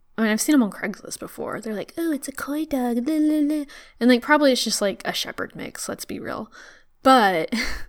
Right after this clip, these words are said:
<laughs> yeah, people think it's really cool. And if it is a real coy dog, like, that is going to be an animal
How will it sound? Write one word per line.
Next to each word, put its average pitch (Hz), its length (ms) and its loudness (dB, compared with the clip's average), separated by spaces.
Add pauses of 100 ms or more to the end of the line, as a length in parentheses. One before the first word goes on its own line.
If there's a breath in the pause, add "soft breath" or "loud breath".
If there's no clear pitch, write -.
(100)
<laughs> - 460 -20
yeah, - 280 -6
people 247 300 2
think 277 180 4
it's 277 160 0
really 294 180 0
cool. 196 420 0
And 208 120 2
if 220 120 0
it 226 80 4
is 254 160 6
a 226 80 4
real 202 240 2
coy 208 260 -2
dog, 254 400 0
like, 190 200 -4
that 202 160 2
is 247 140 4
going 214 260 0
to 202 60 -2
be 196 140 -4
an 190 120 -6
animal 190 600 -8